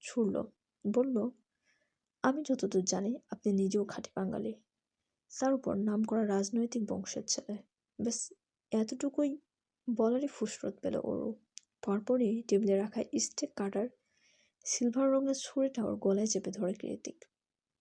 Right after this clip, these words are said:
"What's wrong, জেকে? কি করছিস এটা?" কৃতিকের কাণ্ডে সাগর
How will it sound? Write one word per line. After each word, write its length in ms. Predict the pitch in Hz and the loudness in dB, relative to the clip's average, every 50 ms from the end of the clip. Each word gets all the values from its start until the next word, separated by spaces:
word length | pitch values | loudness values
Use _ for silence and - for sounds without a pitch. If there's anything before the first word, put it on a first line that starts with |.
| _ _ _ _ _ _ _ _ _ _ _ - - - | _ _ _ _ _ _ _ _ _ _ _ -10 -2 0
"What's 360 | 233 247 240 - - - - | 0 0 0 -2 -6 -4 -2
wrong, 320 | 214 214 220 226 220 214 202 | 0 0 2 2 2 0 0
জেকে? 440 | - - 185 185 185 - - 269 269 - _ _ _ - | 0 0 -2 0 0 -2 -4 -4 -4 -8 _ _ _ -6
কি 100 | - 285 | -6 -4
করছিস 480 | - - 220 220 - - - 220 - | 0 -2 -2 -2 -2 -4 -4 -4 -2
এটা?" 240 | 233 226 - - 226 214 _ _ _ _ _ _ _ _ _ _ _ _ _ _ _ _ _ - - _ - - | -4 -6 -6 -8 -12 -14 _ _ _ _ _ _ _ _ _ _ _ _ _ _ _ _ _ -20 -20 _ -10 -6
কৃতিকের 440 | 226 214 - - 220 220 226 220 | -6 -6 -2 -2 0 2 2 2
কাণ্ডে 340 | 220 - 220 214 214 226 226 | 2 2 2 4 4 2 2
সাগর 340 | 220 - - - 226 233 | 0 -2 -4 -2 -2 -2